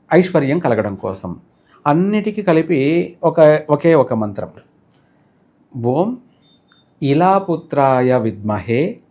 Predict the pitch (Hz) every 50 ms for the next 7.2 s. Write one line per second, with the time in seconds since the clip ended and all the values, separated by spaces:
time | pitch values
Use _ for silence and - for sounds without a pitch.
0 | _ _ _ _ _ _ _ _ _ _ _ _ _ _ _ _ _ - 131 127
1 | 143 170 180 170 135 - - 160 196 254 285 - _ _ _ _ _ _ - -
2 | _ _ _ _ _ _ - 113 123 117 110 127 160 190 220 254 - _ _ _
3 | _ _ _ _ _ _ - - 139 123 117 113 117 123 117 117 113 160 214 247
4 | 285 - _ _ _ _ _ _ _ _ _ - - 110 120 120 117 123 120 -
5 | 117 107 107 110 131 170 220 254 - _ _ _ _ _ _ _ _ - 127 147
6 | 190 180 - - - 160 147 143 139 143 139 139 - - - 123 120 117 113 113
7 | 113 117 156 202